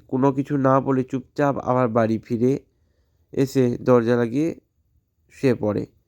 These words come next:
এই ঘটনা দেখার পর সে লোকটি গ্রামের আরও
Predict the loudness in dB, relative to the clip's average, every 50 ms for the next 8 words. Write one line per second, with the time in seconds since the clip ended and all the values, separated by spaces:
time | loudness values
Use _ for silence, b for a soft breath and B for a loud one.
0 | _ _ _ _ _ _ _ -4 2 4 4 4 4 2 -2 -4 -2 -2 -2 -2
1 | -2 -2 -2 -4 -4 -6 -6 -6 -6 -6 -6 -6 -6 -2 0 0 0 0 -2 -4
2 | _ _ _ _ _ _ _ _ _ _ _ _ _ _ _ _ _ _ _ _
3 | _ _ _ _ _ _ _ _ _ _ _ _ _ _ _ _ -6 0 2 2
4 | 4 6 4 4 2 0 _ _ -4 -2 -2 0 0 0 0 0 2 0 0 -2
5 | -2 -4 -4 -2 -2